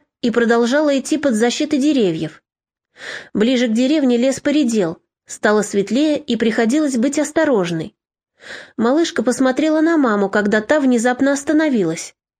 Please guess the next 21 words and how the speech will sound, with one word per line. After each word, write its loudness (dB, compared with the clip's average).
Голоса. -2
Возле 2
реки, 0
но 2
вот 0
они 2
стали 2
приближаться. 0
Она 2
спряталась 0
за 0
поваленным 2
деревом 0
и 0
дала 2
ребёнку 2
грудь, 0
чтобы -2
он 4
не 2
плакал. -2